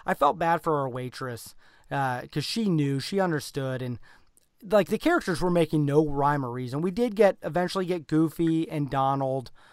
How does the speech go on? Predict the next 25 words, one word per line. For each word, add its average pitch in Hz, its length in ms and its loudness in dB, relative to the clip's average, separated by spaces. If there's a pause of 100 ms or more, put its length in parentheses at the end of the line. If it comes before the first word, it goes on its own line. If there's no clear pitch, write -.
(340)
but 156 140 4
at 160 140 2
about 151 360 2
eight 254 220 -2
fifty, 165 400 -2
we 151 140 -6
had 175 120 0
not 156 240 0
gotten 139 300 -2
Mickey 160 300 -4
or 143 140 -6
Daisy. 117 560 -8 (440)
And 143 420 -4 (160)
my 185 240 4
section, 175 480 -2
actually, 143 340 -4
a - 20 -4
couple, 175 460 2
like, 139 200 -2
really 165 360 2
did 147 200 2
complain 135 640 -2 (420)
and 131 380 -2
left. 165 480 6
And, 131 360 -2